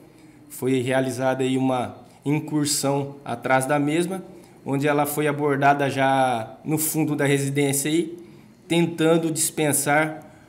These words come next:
pelo muro uma grande quantia de entorpecente. É, em seguida aí foi efetuada uma busca detalhada na residência, é, na residência em questão, onde foi encontrada mais uma grande quantia de entorpecente,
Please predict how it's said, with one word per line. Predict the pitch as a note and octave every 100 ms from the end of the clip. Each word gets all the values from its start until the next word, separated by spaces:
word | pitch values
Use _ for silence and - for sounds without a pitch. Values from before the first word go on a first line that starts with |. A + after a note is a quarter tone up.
| -
pelo | D3+ D3 C#3+
muro | C3 C#3+ D#3 E3+ - -
uma | C3 C#3 C3+
grande | B2+ C#3+ D3
quantia | D#3 E3 C#3+ - D3 C#3+
de | D3
entorpecente. | C#3+ D3+ F3 E3+ - A2 G#2
É, | A#2 A#2 A#2
em | B2
seguida | C3 D3 C#3+ D#3+ D3
aí |
foi | D3 D#3 D3+
efetuada | D3 D3 D3 C#3+ C#3 C#3
uma | C#3 C3+ A#2
busca | G2 A#2 A#2+ E3+ - - G#2+ - - - -
detalhada | B2+ C#3 C#3+ C3+ B2+ B2+ C3
na | C3
residência, | D#3 D#3 D#3+ F3 G3 - - - - - - - -
é, | B2+ B2
na | A#2+
residência | A#2 B2 A#2+ B2+ C3+
em | C#3
questão, | E3 - E3+ F3+ G#3 - - - - - _
onde | - D3 D#3 F3 D#3+ D3 A#2 -
foi | - D3 D3+
encontrada | D#3 D#3+ D3+ D3 C#3+ D3+ D3
mais | D3 D#3 C3+
uma | D3+ C#3+
grande | B2 C3 E3+ F3
quantia | E3+ F3+ E3+ - E3
de | D#3+
entorpecente, | D#3+ D#3+ F3+ - - C3 G#2+ -